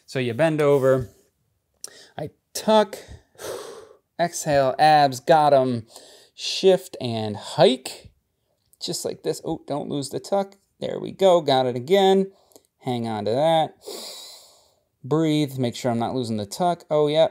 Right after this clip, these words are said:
feel that crazy <sighs> inner thigh muscle on the left side. Okay, yeah, that's nuts.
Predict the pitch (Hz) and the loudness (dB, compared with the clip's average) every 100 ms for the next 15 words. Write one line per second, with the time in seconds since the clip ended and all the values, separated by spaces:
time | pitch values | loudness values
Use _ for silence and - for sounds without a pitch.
0 | - - 160 151 131 - - - - - | -2 -6 -2 2 2 2 -6 -16 -14 -10
1 | - 170 170 160 156 147 - - - - | -6 -4 -4 -6 -8 -10 -12 -18 -16 -14
2 | - - - - - - - - - - | -14 -16 -18 -20 -20 -20 -20 -20 -20 -20
3 | - - - - 180 156 - - 139 131 | -20 -20 -18 -10 -6 -6 -6 -2 -2 -2
4 | 143 175 175 120 180 _ _ _ _ _ | -6 -6 -6 -6 -8 _ _ _ _ _
5 | _ _ _ _ _ _ _ _ - 143 | _ _ _ _ _ _ _ _ -8 -6
6 | 131 139 160 160 - 160 147 147 - 147 | -4 -2 -2 -4 -4 -2 -2 -2 -6 -10
7 | - - - - 143 _ _ _ _ _ | -12 -14 -12 -14 -14 _ _ _ _ _
8 | _ _ - - - - - - - - | _ _ -16 -16 -16 -16 -14 -14 -14 -14